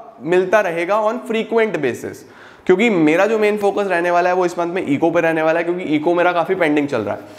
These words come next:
तो बीएसटी is uploaded for, uh, from last year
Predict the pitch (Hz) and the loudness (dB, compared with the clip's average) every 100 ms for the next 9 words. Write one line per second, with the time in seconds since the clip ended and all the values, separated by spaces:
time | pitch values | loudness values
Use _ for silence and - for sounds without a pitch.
0 | - - - 202 160 143 170 165 220 220 | -20 -6 2 4 4 4 2 0 -4 -2
1 | 202 202 180 147 131 151 170 175 175 175 | 0 0 0 0 0 0 0 -2 -2 -6
2 | - - 127 131 135 131 156 151 131 123 | -12 0 2 4 0 0 0 2 0 0
3 | 139 - - - 135 147 | -2 -12 -16 -4 2 2